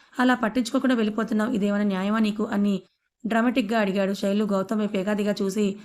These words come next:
"మానసని నందుకి ఇచ్చి పెళ్లి చేయండి" అని అంది. "ఎక్స్‌పెక్ట్ చేశాను శైలు, నువ్వు అదే అడుగుతావని. అది తప్ప వేరే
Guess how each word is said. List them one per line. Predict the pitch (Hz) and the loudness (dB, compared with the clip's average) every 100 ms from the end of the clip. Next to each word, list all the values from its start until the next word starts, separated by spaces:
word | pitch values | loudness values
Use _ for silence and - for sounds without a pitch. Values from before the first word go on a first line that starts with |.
| - _ - | -20 _ -2
"మానసని | 226 220 247 254 233 | 0 2 2 2 2
నందుకి | 196 196 240 233 | 2 0 0 0
ఇచ్చి | 202 202 220 | -2 -4 -4
పెళ్లి | 190 196 | -4 -2
చేయండి" | 220 202 190 214 | -2 0 -2 -2
అని | 208 202 | -2 -2
అంది. | 185 196 196 - - _ | 0 0 -2 -6 -20 _
"ఎక్స్‌పెక్ట్ | 226 - 269 269 | -6 2 2 4
చేశాను | 220 240 220 | 2 2 0
శైలు, | 214 196 202 202 - - - 254 | 0 0 0 -2 -8 -20 -6 2
నువ్వు | 269 269 240 226 | 4 4 4 2
అదే | 208 262 | 4 6
అడుగుతావని. | 226 220 - 214 196 196 208 | 6 2 2 2 2 0 -2
అది | 202 208 | -2 -2
తప్ప | 214 190 233 | -4 0 0
వేరే | 202 208 | 2 2